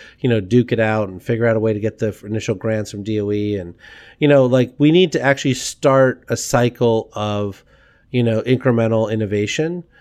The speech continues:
to get the current geothermal systems from ten cents a kilowatt hour down to, you know, something that looks and feels a lot more like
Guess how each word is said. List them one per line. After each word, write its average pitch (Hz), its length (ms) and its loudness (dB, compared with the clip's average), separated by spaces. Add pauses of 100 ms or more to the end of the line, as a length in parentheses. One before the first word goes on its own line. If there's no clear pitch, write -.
(180)
to 135 120 2
get 123 460 0
the 123 80 -6
current 135 400 2
geothermal 110 640 0
systems 110 640 -4
from 104 400 -4
ten 113 180 -2
cents 101 220 -6
a - 60 -12
kilowatt 104 280 -4
hour 98 280 -4
down 98 360 -8
to, 98 400 -6 (440)
you 165 40 2
know, 147 60 6
something 127 320 2
that 113 160 -2
looks 110 400 -2
and 104 240 -6 (160)
feels 110 400 0
a 107 60 -6
lot 98 280 -6
more 101 400 -6
like 92 480 -10